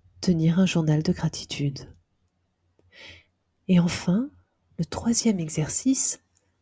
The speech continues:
c'est faire quelque chose qui te rendra fier. Cela va du sourire à la générosité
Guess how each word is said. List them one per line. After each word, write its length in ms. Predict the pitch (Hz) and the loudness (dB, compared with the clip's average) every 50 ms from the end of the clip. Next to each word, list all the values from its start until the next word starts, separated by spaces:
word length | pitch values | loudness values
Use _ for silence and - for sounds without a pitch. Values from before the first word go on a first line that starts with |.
| _ _ _ _ | _ _ _ _
c'est 200 | - - - 220 | -8 0 0 2
faire 600 | 208 - - - - 247 247 254 269 - - - - | 2 0 -4 -2 2 2 2 2 0 -4 -10 -6 -2
quelque 240 | 214 196 196 - | -2 0 2 2
chose 600 | 190 - - - - 170 175 180 185 - - - - _ _ _ _ _ _ _ | 0 0 0 -4 -4 -4 -4 -4 -6 -8 -10 -12 -14 _ _ _ _ _ _ _
qui 120 | - - | -20 -8
te 100 | - 170 | -2 0
rendra 380 | 165 147 170 180 170 151 156 151 | 0 2 4 4 4 4 4 0
fier. 760 | - - - - - 139 135 131 - 139 139 - - - - _ _ _ _ _ _ _ _ _ _ _ _ _ _ _ _ _ _ _ - - _ _ _ | -2 -4 -8 -4 -2 -2 -2 -2 -4 -8 -12 -14 -18 -20 -20 _ _ _ _ _ _ _ _ _ _ _ _ _ _ _ _ _ _ _ -20 -20 _ _ _
Cela 320 | - - - 190 185 220 233 | -2 0 2 4 4 4 2
va 160 | 220 202 180 | 2 2 0
du 140 | 165 165 170 | 0 -2 -4
sourire 640 | - - - 220 214 190 165 156 151 151 156 - | -4 -4 -2 -2 -2 0 0 0 0 0 -4 -4
à 100 | - 165 | -4 -2
la 140 | 160 170 175 | 0 2 2
générosité 1000 | 160 - 180 185 180 185 170 156 175 165 156 180 180 170 - - 151 143 143 | 0 0 -2 -2 0 0 2 2 2 0 0 -2 -8 -10 -10 -10 -10 -10 -10